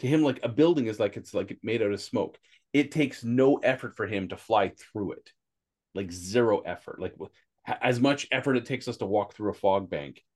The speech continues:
is him walking through buildings or flying through buildings. So he's always has to hold himself back. And I think it was when he was fighting Darkseid the first time, and he's like,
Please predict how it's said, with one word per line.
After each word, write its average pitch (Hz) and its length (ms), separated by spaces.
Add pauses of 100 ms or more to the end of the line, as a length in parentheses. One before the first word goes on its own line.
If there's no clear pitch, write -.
(120)
is 92 160
him 110 300 (200)
walking 110 540
through 113 360
buildings 92 500
or 78 60
flying 98 540
through 92 220
buildings. 80 420
So 90 140
he's 127 260 (420)
always 151 360
has 135 180
to - 80
hold 117 280
himself 107 440
back. 82 200
And 87 80
I 98 40
think 180 160
it 180 40
was 147 80
when 123 140
he 127 80
was 110 140
fighting 113 280
Darkseid 95 480
the 82 60
first 92 280
time, 87 220
and 80 80
he's 95 160
like, 98 220